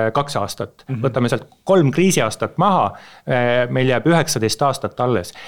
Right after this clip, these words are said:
Speaker 1: Meil on viimased, viimasest kahekümne kahest aastast üheksateist on olnud ikkagi siuke kinnisvaraturu mõttes pigem kas positiivne või väga positiivne aasta, et noh, võtaks võib-olla selle aasta ka ikkagi maha, eks, kaheksateist jääb järgi. Ja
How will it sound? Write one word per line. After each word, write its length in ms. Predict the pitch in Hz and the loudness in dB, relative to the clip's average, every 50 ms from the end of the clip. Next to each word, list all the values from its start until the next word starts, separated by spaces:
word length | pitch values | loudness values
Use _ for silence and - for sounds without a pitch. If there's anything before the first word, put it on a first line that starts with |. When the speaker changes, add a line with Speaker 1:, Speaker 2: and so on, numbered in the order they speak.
| - - - | -14 -6 -2
Speaker 1:
Meil 200 | 123 127 127 123 | 0 0 2 2
on 160 | 120 120 123 127 | 2 0 0 0
viimased, 840 | 135 156 180 202 202 180 139 117 - 113 110 - - - _ - 135 123 127 | 2 4 4 4 4 4 2 2 0 0 -2 -2 -6 -10 _ -4 -2 0 2
viimasest 460 | 143 151 160 151 120 - 120 - - | 2 2 2 2 0 0 -4 -4 -2
kahekümne 400 | - 151 151 147 123 123 117 113 | 0 0 2 2 2 0 0 0
kahest 280 | 120 143 135 120 - 156 | 0 0 0 -2 -2 -2
aastast 400 | 143 135 147 110 - - - - | -2 -2 -2 -4 -6 -6 -4 -2
üheksateist 720 | 160 156 156 147 156 - - 107 135 135 135 135 - - | 0 2 2 2 0 -2 -2 0 2 2 2 0 -2 -2
on 120 | 110 107 | -2 0
olnud 300 | 110 113 117 113 107 104 | 0 2 2 2 2 0
ikkagi 400 | 110 107 107 - - 107 101 113 | 0 -2 -4 -4 -4 -2 0 0
siuke 440 | 104 117 110 110 110 - 113 107 107 - - - - - - - | 0 0 0 -2 -2 -2 -4 -4 -4 -4 -10 -16 -20 -20 -8 -2
kinnisvaraturu 840 | - 151 175 156 127 - - 113 110 107 104 - 147 156 151 127 | 0 2 2 2 2 0 -2 -2 -2 -2 0 2 2 4 4 4
mõttes 500 | 110 104 107 - - _ - 107 101 - - - | 4 2 0 -2 -4 _ -2 -2 -2 -2 -2 -2
pigem 340 | 143 147 143 131 113 107 | 0 2 2 2 2 0
kas 160 | 107 113 104 - | 0 -2 -4 -2
positiivne 680 | - 156 160 156 135 - - - 110 107 101 110 107 104 | 0 0 2 2 0 0 0 0 0 0 2 0 0 0
või 160 | 107 104 107 | 0 2 2
väga 240 | 123 135 131 123 - | 2 2 0 0 0
positiivne 560 | 113 107 117 110 - - 110 104 101 107 113 | 0 0 0 -2 -2 -2 -2 -2 0 0 0
aasta, 380 | 120 117 107 101 - - - | 0 0 -2 -2 -4 -6 -6
et 120 | 95 - - | -6 -4 -2
noh, 120 | 123 120 | -2 -2
võtaks 340 | 117 120 - - 107 - - | -2 -2 -4 -4 -6 -4 -4
võib-olla 220 | 110 98 - 107 101 | -6 -4 -4 -4 -4
selle 200 | 113 101 104 98 | -2 -2 -2 -4
aasta 300 | 92 95 - - - 95 | -4 -6 -8 -10 -10 -8
ka 140 | - 98 92 | -6 -6 -8
ikkagi 260 | - - - - - | -8 -10 -14 -12 -8
maha, 300 | 98 98 95 95 98 95 95 | -8 -6 -6 -6 -6 -8 -8
eks, 140 | 92 - | -12 -12
kaheksateist 640 | - - 92 95 98 - - 101 101 98 98 - - | -10 -8 -8 -8 -8 -12 -12 -10 -10 -10 -10 -10 -10
jääb 140 | - 98 104 120 117 107 - - - - - | -10 -10 -6 -6 -6 -6 -8 -10 -18 -14 -8
järgi. 300 | - 120 113 113 101 95 - - - - - - - - | -4 -4 -2 -2 -2 -4 -6 -12 -16 -16 -16 -16 -8 -4
Ja 280 | 139 131 131 127 123 | -2 0 2 2 2